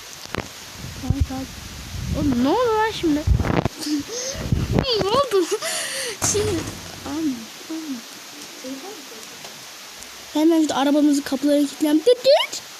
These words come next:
Ay ne, ne, hayır ağzı, oğlum bir açtı. Hayır, hayır ağzını yapmadım böyle oğlum. Ben git ya.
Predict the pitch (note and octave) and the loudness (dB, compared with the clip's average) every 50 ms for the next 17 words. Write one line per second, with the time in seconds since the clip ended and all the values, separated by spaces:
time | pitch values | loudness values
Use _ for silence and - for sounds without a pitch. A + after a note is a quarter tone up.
0 | - A3+ A#3 A3+ A#3+ A#3+ B3 C#4+ E4+ F4+ D4 A#3+ A#3 A#3+ B3+ C#4+ E4 - - B3 | -4 0 2 4 6 6 6 6 6 6 4 4 4 4 4 4 2 2 2 2
1 | C#4+ F4 F#4+ F#4+ - - - A#3+ B3 B3+ C4 B3+ - - - - - A3+ A#3+ B3 | 6 6 6 4 4 -2 -2 0 2 2 2 0 0 -4 -4 -6 -6 -4 0 0
2 | C4+ B3+ A3+ B3+ B3 B3 B3+ - - - - - - - - - - C4 C#4+ E4+ | 2 2 2 2 2 0 -2 -2 -4 -6 -4 -4 -8 -8 -8 -6 -2 0 2 4
3 | F#4+ A4 G#4+ D#4+ C#4+ C#4+ D#4+ F4+ F#4+ G4+ - - B3 B3 B3 B3 A#3 A#3+ C#4 D4 | 4 4 4 4 4 4 6 6 4 4 2 2 2 2 2 2 4 6 6 6
4 | D4 D#4 E4 D#4+ - B3+ A#3 A3 A3+ B3 C4 C4+ C4+ - - C4 B3+ A#3 B3+ F4+ | 6 6 4 2 2 0 2 2 2 4 4 4 4 2 2 0 0 0 2 0
5 | A#4 A4+ B4 G#4 G4 A#4+ C#5 F5+ - - - D4 B3+ A3+ A#3 | 0 2 2 2 2 2 0 -2 -2 -2 -2 0 0 0 -2